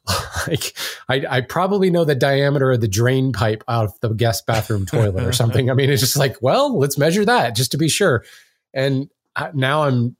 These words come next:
Speaker 1: like, actually just coming up with the design and getting her approval on, like, the number of shelves, and she wants it. It's more of, like, a built-in entertainment center. So exactly where the T V space is gonna be. So it's more of functional and aesthetics, but I,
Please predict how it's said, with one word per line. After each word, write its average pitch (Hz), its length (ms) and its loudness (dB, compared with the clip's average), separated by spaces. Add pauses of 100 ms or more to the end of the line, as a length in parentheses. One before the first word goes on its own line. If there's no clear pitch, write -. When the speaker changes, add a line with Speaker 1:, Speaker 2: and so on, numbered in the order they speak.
Speaker 1:
like, 113 220 0 (600)
actually 131 280 -2
just 123 180 -2
coming 135 300 0
up 107 60 0
with 107 100 -2
the - 60 -2
design 117 420 2
and 104 100 -2
getting 113 220 0
her 110 160 0
approval 107 540 0
on, 104 260 0
like, 92 200 -4
the 104 80 -4
number 104 360 -2
of 98 80 -4
shelves, 104 500 -2
and 98 300 -4
she - 240 -6 (120)
wants 110 300 -4
it. 107 160 -4 (400)
It's - 320 -6 (140)
more 160 260 2
of, 127 80 0
like, 117 180 0
a 110 60 0
built-in 117 380 -2
entertainment 113 500 -2
center. 113 300 0
So 104 180 -2
exactly 104 400 -2
where 104 240 0
the 98 220 -2 (200)
T 123 200 -2
V 113 240 2
space 113 440 -2
is 101 120 -2
gonna 110 180 -2
be. 107 220 0
So 107 300 0 (300)
it's 120 140 -2
more 139 280 2
of 101 180 -4
functional 117 720 0
and 95 100 0
aesthetics, 107 600 0
but 113 160 -2
I, - 180 -2